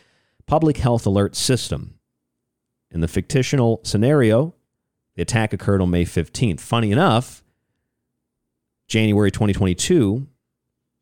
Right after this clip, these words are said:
that was May fifteenth, twenty twenty-two. January twenty twenty-two, a truckload of monkeys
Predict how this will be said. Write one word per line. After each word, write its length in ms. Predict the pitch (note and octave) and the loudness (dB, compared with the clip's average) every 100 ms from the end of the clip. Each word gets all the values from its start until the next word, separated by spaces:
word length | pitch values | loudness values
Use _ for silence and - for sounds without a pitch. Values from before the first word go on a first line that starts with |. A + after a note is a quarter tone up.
| _ _ _ _ F#2+ | _ _ _ _ -4
that 80 | |
was 120 | F#2 F2+ | -2 0
May 140 | G#2 | 0
fifteenth, 440 | - G2 - C3 | 0 -4 0 -2
twenty 180 | - F#2 | -2 -4
twenty-two. 400 | E2+ E2+ D2+ E2 | -2 -2 -2 -2
January 300 | D#2+ A2 A#2+ | 0 2 2
twenty 180 | A#2 A2 | 0 0
twenty-two, 380 | G2+ F#2 D3 C3 | 0 0 0 0
a 40 | |
truckload 360 | - A#2+ A#2 G#2+ | 0 -2 0 0
of 80 | G2 | 0
monkeys 520 | A2 A#2 A2+ B2+ | 0 0 0 0